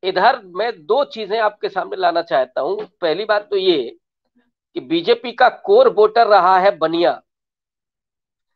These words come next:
लेकिन पिछले दो साल में,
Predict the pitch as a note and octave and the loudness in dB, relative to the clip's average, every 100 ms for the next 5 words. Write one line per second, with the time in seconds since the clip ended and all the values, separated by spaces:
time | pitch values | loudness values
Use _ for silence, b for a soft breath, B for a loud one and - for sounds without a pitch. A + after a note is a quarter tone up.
0 | _ _ _ - E3+ F#3+ D4+ - A3 G#3 | _ _ _ -6 -4 -2 -4 -4 -6 -2
1 | D4 D#3+ B2+ G#3+ D#4+ - G#3+ F#3+ G3+ D#3+ | -4 -4 0 4 4 4 2 2 2 -2
2 | A2+ | -6